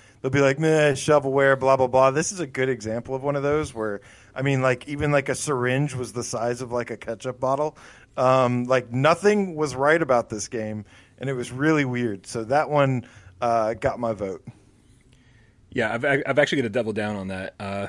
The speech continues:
Speaker 2: because ev-, everything about Space Explorer was terrible. I mean, it had a draw distance of, like, five feet in front of you at certain places. Uh, the, the missions, quote unquote, were just horrible. Uh, you just had to basically fly t-,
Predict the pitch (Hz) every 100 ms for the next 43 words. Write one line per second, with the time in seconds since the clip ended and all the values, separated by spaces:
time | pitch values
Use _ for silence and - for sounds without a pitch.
0 | - 107 120 92 - 92 104 98 - 139
1 | 156 131 104 90 92 101 92 85 92 -
2 | 87 85 - - 110 98 92 87 95 98
3 | 95 98 123 120 127 107 113 107 104 -
4 | 104 - 90 90 - 95 95 - 98 95
5 | 92 98 95 101 104 - 104 101 110 101
6 | 107 101 - - - - - 95 95 76
7 | 90 104 107 98 - 95 107 101 113 -
8 | 160 160 - - 139 147 170 160 107 92
9 | 92 110 - - _ - - 135 143 175
10 | 160 208 196 - - - 117 113 117 143
11 | 123 104 135 139 151 143 - 107 123 139
12 | 127 -